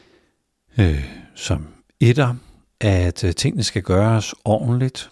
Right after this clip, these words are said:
korrekt, sådan som vi har aftalt, til, øh, god, øh,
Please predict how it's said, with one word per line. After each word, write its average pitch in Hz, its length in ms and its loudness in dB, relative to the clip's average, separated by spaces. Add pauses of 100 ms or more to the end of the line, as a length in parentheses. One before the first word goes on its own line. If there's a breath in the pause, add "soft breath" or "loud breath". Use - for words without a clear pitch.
korrekt, - 680 -4 (180)
sådan - 280 -6
som 104 160 -2
vi 95 80 0
har 85 160 -6
aftalt, 104 680 -4 (180)
til, 87 320 -4 (580 loud breath)
øh, 87 180 -2 (120)
god, 185 240 4 (260)
øh, 143 120 -2